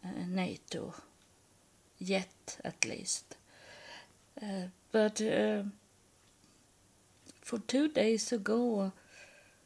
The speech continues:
I suddenly didn't have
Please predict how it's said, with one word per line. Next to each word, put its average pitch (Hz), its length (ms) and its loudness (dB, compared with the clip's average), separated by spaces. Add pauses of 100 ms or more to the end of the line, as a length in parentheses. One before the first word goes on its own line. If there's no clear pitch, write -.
(400)
I 220 100 4
suddenly 240 920 8 (220)
didn't 226 460 6
have 220 480 4